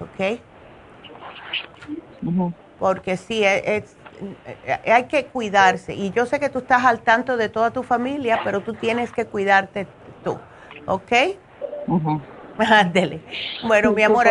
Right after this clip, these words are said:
Speaker 1: aquí
Speaker 2: eso
Speaker 1: te
Speaker 2: le
Speaker 1: lo
Speaker 2: digo,
Speaker 1: pongo.
Speaker 2: pero entonces,
Speaker 1: Ok.
Speaker 2: ajá, entonces eso es bueno, y después le hablo para que ver cómo lo voy a tomar, porque
Speaker 1: Ya, no, te lo dicen
Speaker 2: el
Speaker 1: las
Speaker 2: ese que
Speaker 1: muchachas.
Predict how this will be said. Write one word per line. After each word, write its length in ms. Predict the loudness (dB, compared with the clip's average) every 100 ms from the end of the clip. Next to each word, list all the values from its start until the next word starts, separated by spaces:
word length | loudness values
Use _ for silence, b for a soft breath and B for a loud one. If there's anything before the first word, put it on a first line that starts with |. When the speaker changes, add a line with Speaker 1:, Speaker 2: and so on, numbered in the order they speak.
| 2
Speaker 1:
aquí 100 | 0
Speaker 2:
eso 60 |
Speaker 1:
te 60 | 2
Speaker 2:
le 40 | 4
Speaker 1:
lo 100 | 4
Speaker 2:
digo, 160 | 2
Speaker 1:
pongo. 140 | 2 2
Speaker 2:
pero 180 | 0 -2
entonces, 500 | -2 -4 -2 -6 -6 -10 _ _ _ _
Speaker 1:
Ok. 80 | -12 -8 -4
Speaker 2:
ajá, 200 | 0 0
entonces 520 | 0 -4 -2 -2 0
eso 100 | -2
es 80 | -4
bueno, 300 | -2 -2 -4
y 100 | -4
después 260 | -8 -4 -2
le 100 | 0
hablo 280 | -2 -2 -4
para 260 | -4 -6 -6
que 220 | -8 -6
ver 140 | -6 -4
cómo 220 | -4 -2
lo 80 | -2
voy 120 | 0
a 80 | 0
tomar, 440 | 0 4 4 2 -2 -2
porque 320 | 0 0 -4 -4 -2 -4 -2
Speaker 1:
Ya, 200 | 2 4
no, 260 | 8 8 8
te 100 | 4
lo 140 | 4
dicen 240 | 2 2 2
Speaker 2:
el 40 |
Speaker 1:
las 80 | 4
Speaker 2:
ese 140 | 2 2
que 80 |
Speaker 1:
muchachas. 460 | 4 6 6 2 0